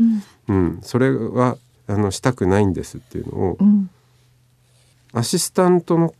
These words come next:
Speaker 2: 子とよく喋るっていうのは
Speaker 1: あー。
Speaker 2: ありだと思いますよね。
Speaker 1: はいはいはいはい。
Speaker 2: うん。
Speaker 1: そうですね。で、またこう、どうしても結局自分を責めるところに来ちゃうんですね。マネージメントがないとか、
Speaker 2: う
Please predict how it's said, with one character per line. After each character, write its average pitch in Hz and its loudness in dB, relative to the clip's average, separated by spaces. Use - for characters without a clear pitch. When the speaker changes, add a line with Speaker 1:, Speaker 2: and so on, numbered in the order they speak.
Speaker 2:
子 156 -2
と 156 0
よ 127 2
く 131 0
喋 90 0
る 80 -4
っ - -12
て - -16
い - -8
う - -12
の 80 -12
は 80 -10
Speaker 1:
あ 208 0
ー。 - -4
Speaker 2:
あ 110 2
り 110 2
だ 80 -4
と - -12
思 73 -6
い - -8
ま 73 -10
す 226 2
よ 226 4
ね。 202 0
Speaker 1:
は 202 0
い 185 -6
は 185 -2
い 170 -8
は 165 -6
い - -4
は 165 -6
い。 151 -6
Speaker 2:
う 101 -6
ん。 87 -4
Speaker 1:
そ - -4
う 185 -2
で 170 -4
す - -14
ね。 170 -4
で、 254 -6
ま 220 0
た 277 -8
こ 254 -6
う、 240 -8
ど 311 2
う 392 -4
し - -8
て 480 -4
も 320 -2
結 294 -2
局 370 -2
自 277 0
分 359 0
を 403 -4
責 381 -4
め 381 -2
る 330 -4
と 262 0
こ 214 -2
ろ - -10
に 196 -12
来 - -10
ち - -2
ゃ - -16
う - 6
ん 208 6
で 156 2
す 165 -4
ね。 233 4
マ 202 4
ネ 214 6
ー 220 4
ジ 226 4
メ 214 4
ン 202 0
ト 202 0
が 208 0
な 208 2
い 185 -4
と 185 -6
か、 165 -2
Speaker 2:
う - -20